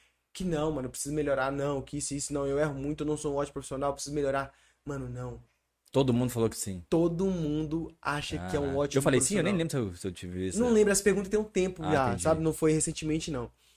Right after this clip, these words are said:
Speaker 1: E todo mundo falou sim. E aí eu falei assim, mano, caralho. É historinha, né? <laughs> Mas ainda dentro da cabeça.
Speaker 2: <laughs>
Speaker 1: Mas eu falei, mano, olha que doideira isso. Todo mundo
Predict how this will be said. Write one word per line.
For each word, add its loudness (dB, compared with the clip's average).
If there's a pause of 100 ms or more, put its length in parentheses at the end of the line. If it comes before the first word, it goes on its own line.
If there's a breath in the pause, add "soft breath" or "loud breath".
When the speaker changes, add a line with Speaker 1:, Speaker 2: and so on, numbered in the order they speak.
(320 soft breath)
Speaker 1:
E -12
todo 4
mundo 0
falou 2
sim. -2 (480)
E 0
aí 4
eu 2
falei -2
assim, -4
mano, -8 (120)
caralho. -10 (640)
É 4
historinha, 8
né? 4
<laughs> -2
Mas 4
ainda 4
dentro 4
da 6
cabeça. 4
Speaker 2:
<laughs> -20
Speaker 1:
Mas 2
eu 2
falei, 4
mano, 0
olha 0
que -4
doideira 4
isso. -4
Todo 8
mundo -2